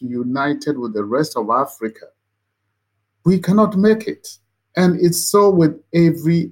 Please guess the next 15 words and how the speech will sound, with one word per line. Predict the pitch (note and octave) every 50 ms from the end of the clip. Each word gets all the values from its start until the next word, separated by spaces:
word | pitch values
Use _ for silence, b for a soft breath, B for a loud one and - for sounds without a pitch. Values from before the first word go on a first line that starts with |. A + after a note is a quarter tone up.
| - -
other | C#3+ D3 C#3+ C3+ C#3+ C#3 C3+ - - -
African | B2+ B2 - - A2+ - - A2+ A2 G#2+
country. | - G#2 F#2 F#2+ F#2 - _ _ _ _ _ _ _ _ _ _ _ _ _ _ _ _ _ _ _ _
I | F3+ F#3 G#3 A#3
saw | G#3+ - - - - F3 E3+ E3+ E3 D#3+ D#3+ D#3+ D#3 D3+ D3+ D3+ D3+ - _ _ _ -
meetings | D#3+ D3 E3+ G#3+ B3 - - C#3 A2 - E2 - - - - - - - _ _ _ _ _ _ _ -
of | C#3 C#3 C3+ C3 - - -
Organization | - C#3 B2 C3 C3+ C#3 C3+ C#3 E3+ F3+ E3+ - F3+ D#3
of | C3 C3
African | C#3+ D#3 D#3 - D3+ D3 - D#3 D3+ C#3
Union | C3 C3 C3 C3 C3 C3 B2+ B2+ C3 C3 - _ _ _ _ _ _ _ _ _ _ _ _ _ _ _ _ _ _ _
twice | - - D3 D3 D#3+ F3 E3 - -
in | C#3+ B2+ A2+
Ghana | A2 C#3 C#3+ D3 C#3 A#2+ A#2 C3 D3+ D#3+ - _ _ _ _ _ _ _ _ _ -
discussing | D3+ D3 D3 - - - - F#3 F#3 E3 - - F3+ F3 F3 E3+ E3+ E3+ E3 E3+